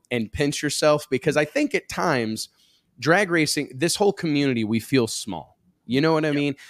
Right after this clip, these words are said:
Speaker 1: Like, it's easy to feel like we're not Formula One, we're not nascar, blah, blah, blah. But, man, the sport of drag racing has taken the three of us around the world. We earn
Speaker 2: I
Speaker 1: a
Speaker 2: just got a
Speaker 1: living going to drag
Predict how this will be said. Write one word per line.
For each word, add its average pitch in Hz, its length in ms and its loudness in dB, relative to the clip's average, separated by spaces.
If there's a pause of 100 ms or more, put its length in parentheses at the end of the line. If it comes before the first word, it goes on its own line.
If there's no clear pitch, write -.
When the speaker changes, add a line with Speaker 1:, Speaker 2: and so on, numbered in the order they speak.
(120)
Speaker 1:
Like, 131 160 -2
it's 135 220 -2
easy 190 360 0
to 156 60 0
feel 143 300 -2
like 127 220 -2
we're 107 100 -6
not 123 260 -2
Formula 123 460 -2
One, 107 480 -2
we're 104 80 -8
not 110 380 -4
nascar, 104 840 -4
blah, 127 240 -2
blah, 110 300 -2
blah. 98 380 -2 (360)
But, - 240 0
man, 208 400 4 (420)
the 139 140 0
sport 226 400 0
of 196 80 -4
drag 143 320 2
racing 107 540 -4 (180)
has - 300 -6
taken 190 460 0
the 123 100 0
three 240 240 -2
of 147 120 0
us 113 420 0 (300)
around 135 720 2 (140)
the 107 220 0
world. 98 520 -4 (220)
We 139 220 4
earn 165 200 2
Speaker 2:
I 165 40 2
Speaker 1:
a - 20 0
Speaker 2:
just 143 80 -2
got 139 80 0
a 143 40 4
Speaker 1:
living 110 540 2
going 131 280 2
to 123 80 -4
drag 107 260 -2